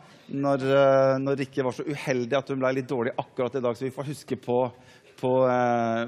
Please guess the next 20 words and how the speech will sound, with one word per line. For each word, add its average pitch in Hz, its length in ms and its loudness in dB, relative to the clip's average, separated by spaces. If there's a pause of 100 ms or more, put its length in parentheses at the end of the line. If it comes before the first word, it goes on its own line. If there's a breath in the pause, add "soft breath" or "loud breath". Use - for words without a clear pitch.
på 135 120 0
Rikke. 117 380 0 (260 soft breath)
Men 185 480 4
jeg 165 120 4
har 190 100 6
lyst 165 360 -2
til 208 160 6
at 165 180 -2
vi 170 80 2
skal 185 440 2 (560)
gi 156 320 -4
en 190 180 -2
ordentlig 156 380 -2
applaus 190 520 -4
for 185 140 -6
disse 175 240 -4
gutta 175 460 2 (400 soft breath)
som 170 400 0
er 160 320 2
ungdomsledere 143 880 2